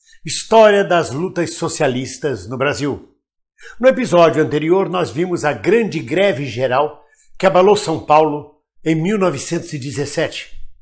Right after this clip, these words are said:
Hoje nós continuaremos a falar desta grande greve geral,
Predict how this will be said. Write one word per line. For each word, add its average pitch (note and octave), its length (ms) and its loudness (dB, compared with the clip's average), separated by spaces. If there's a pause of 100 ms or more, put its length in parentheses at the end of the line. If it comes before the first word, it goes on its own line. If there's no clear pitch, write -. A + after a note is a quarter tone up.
(560)
Hoje A#3 320 8
nós A3 180 4
continuaremos G#3 800 0
a G3 120 0
falar F#3+ 400 2
desta G#3 340 2
grande F3 460 4
greve D#3 280 0
geral, A#2+ 600 -4